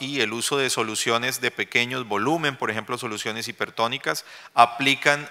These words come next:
igualmente para el principio de reanimación del paciente con lesión espinal. Y sabemos que va a ser aún más complejo sostener unas buenas presiones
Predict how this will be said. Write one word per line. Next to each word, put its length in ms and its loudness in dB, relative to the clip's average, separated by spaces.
igualmente 840 4
para 180 2
el 60 2
principio 480 -4
de 120 2
reanimación 500 0
del 100 0
paciente 460 0
con 180 -2
lesión 420 -2
espinal. 680 6
Y 100 4
sabemos 440 6
que 100 -2
va 120 8
a 20 -2
ser 160 4
aún 240 2
más 260 8
complejo 680 0
sostener 560 0
unas 220 0
buenas 340 0
presiones 580 -4